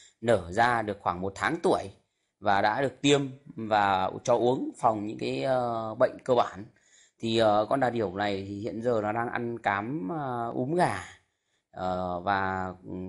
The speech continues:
cái, ờ, trọng thể của nó thì dao động từ hai cân rưỡi đến ba cân. Ờ, cơ sở, ờ, của bệ-, anh em chúng tôi là thuộc, ờ, ờ, xã Vân Hòa, huyện Ba Vì, ờ, thành phố Hà Nội.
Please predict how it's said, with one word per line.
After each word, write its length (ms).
cái, 300
ờ, 460
trọng 160
thể 260
của 60
nó 300
thì 60
dao 160
động 300
từ 280
hai 680
cân 240
rưỡi 200
đến 200
ba 160
cân. 300
Ờ, 360
cơ 120
sở, 160
ờ, 540
của 280
bệ-, 260
anh 160
em 160
chúng 120
tôi 300
là 220
thuộc, 260
ờ, 380
ờ, 220
xã 300
Vân 160
Hòa, 500
huyện 200
Ba 140
Vì, 340
ờ, 160
thành 180
phố 160
Hà 120
Nội. 240